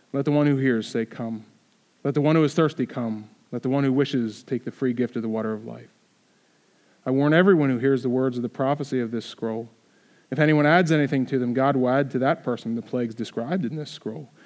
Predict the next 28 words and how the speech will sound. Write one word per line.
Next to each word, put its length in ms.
We 80
need 60
to 60
be 100
careful 680
about 240
the 60
things 380
that 120
we 360
dream 340
about, 340
the 60
things 200
that 80
we 80
imagine. 500
We 100
need 100
to 60
be 100
careful 580
about 240
the 60
things 260
that 140
we 140
assume. 520